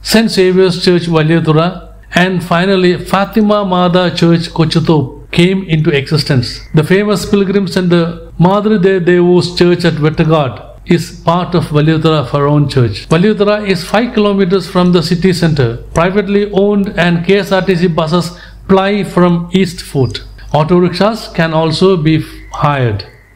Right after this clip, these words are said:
A bypass of National Highway forty-seven passes one kilometer to the east of Valliyuthura. The nearest railway station is Thiruvananthapuram Central, around eight kilometers away. Shangmugam Beach and Bhimapalli Mosque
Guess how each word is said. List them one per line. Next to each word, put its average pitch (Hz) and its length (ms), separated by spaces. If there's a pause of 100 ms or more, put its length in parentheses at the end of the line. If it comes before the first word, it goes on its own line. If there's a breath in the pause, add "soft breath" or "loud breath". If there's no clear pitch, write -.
(180)
A 170 100
bypass 233 500
of - 140
National 196 460
Highway 180 380
forty-seven 175 680
passes 175 480
one 190 340
kilometer 185 560
to 175 120
the 165 260
east 180 240
of 151 100
Valliyuthura. 139 800 (320)
The 156 100
nearest 185 400
railway 190 320
station 196 380
is - 240
Thiruvananthapuram 175 800
Central, 165 540 (100)
around 165 440
eight 214 260
kilometers 170 580
away. 131 420 (220)
Shangmugam 196 680
Beach 185 380 (140)
and 156 220
Bhimapalli 175 600
Mosque 185 380